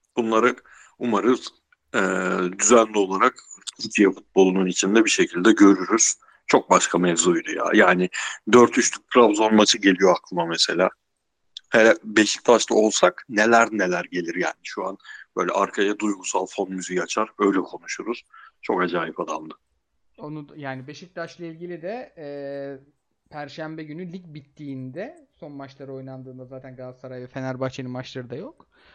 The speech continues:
Speaker 2: Orada detaylı konuşacağız. Hani ben izledim, iyi bir üçlü gördüm. Ama onun dışında, e, bayağı iyi bir, e, serüven. Şenol Güneş'in Beşiktaş serüveni.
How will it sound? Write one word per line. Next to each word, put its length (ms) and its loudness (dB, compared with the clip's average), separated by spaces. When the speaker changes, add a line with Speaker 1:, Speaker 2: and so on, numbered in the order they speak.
Speaker 2:
Orada 360 -2
detaylı 360 -2
konuşacağız. 580 -10
Hani 320 -8
ben 160 -6
izledim, 440 -8
iyi 200 -8
bir 60 -14
üçlü 320 -16
gördüm. 500 -6
Ama 180 -4
onun 320 -4
dışında, 600 -6
e, 340 -8
bayağı 440 0
iyi 220 -10
bir, 200 -10
e, 300 -12
serüven. 560 -10
Şenol 380 -12
Güneş'in 340 -12
Beşiktaş 400 -14
serüveni. 500 -12